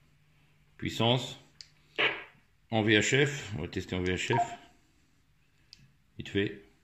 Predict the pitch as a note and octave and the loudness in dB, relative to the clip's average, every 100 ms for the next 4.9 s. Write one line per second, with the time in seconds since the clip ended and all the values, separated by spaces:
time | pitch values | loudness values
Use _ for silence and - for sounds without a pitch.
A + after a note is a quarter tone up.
0 | _ _ _ _ _ _ - D#2+ F2 G#2+ | _ _ _ _ _ _ -12 -8 -6 -2
1 | A2+ A2+ - - - _ _ _ _ - | -2 -2 -8 -18 -20 _ _ _ _ -20
2 | - - F#2 F#2 G2 F#2 G2 A2+ B2+ - | -8 -4 -2 0 2 4 4 2 -2 -10
3 | - _ _ _ _ _ _ _ _ _ | -20 _ _ _ _ _ _ _ _ _
4 | _ _ _ _ - B2+ F#2+ - | _ _ _ _ -4 -2 -2 -4